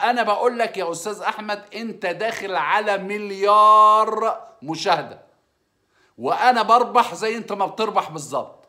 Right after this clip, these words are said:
يعني انا عندي في الادز هتلاقي الارباح عندي بتنزل، يعني انا شهريا مثلًا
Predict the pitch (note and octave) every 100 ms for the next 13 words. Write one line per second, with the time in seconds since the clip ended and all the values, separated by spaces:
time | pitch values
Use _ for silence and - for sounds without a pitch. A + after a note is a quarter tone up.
0 | _ _ - C3 B2+ D3 F3+ D#3 F#3+ F#3+
1 | F#3+ E3+ - G#3+ G#3 - - D3 F#3+ G3
2 | G3 D#3 E3 F#3+ D#3+ G3+ F#3+ G#3+ D#3+ D3+
3 | D#3+ C3 B2+ C3 C#3 D#3+ F3+ G3 F#3 E3+
4 | F3+ F#3+ F3+ G3 G3+ G3+ G3+